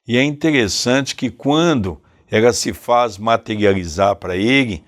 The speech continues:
ele fica todo arrepiado, como descreve aqui André Luiz, e diz, "Não,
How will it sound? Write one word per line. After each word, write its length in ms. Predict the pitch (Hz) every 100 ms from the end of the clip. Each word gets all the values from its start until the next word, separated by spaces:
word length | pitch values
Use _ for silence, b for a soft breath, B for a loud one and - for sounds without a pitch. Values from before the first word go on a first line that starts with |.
| b b b
ele 240 | - 107 117
fica 320 | - 139 131
todo 260 | - 139 139
arrepiado, 840 | 113 131 - 98 101 120 117 95
como 240 | - 107
descreve 720 | 101 104 - - 107 110 98 95
aqui 420 | - 113 117 92 B B B
André 360 | 107 104 107 104
Luiz, 320 | 101 113 107
e 80 | 113
diz, 340 | 95 104 95
"Não, 540 | 113 127 156 156 92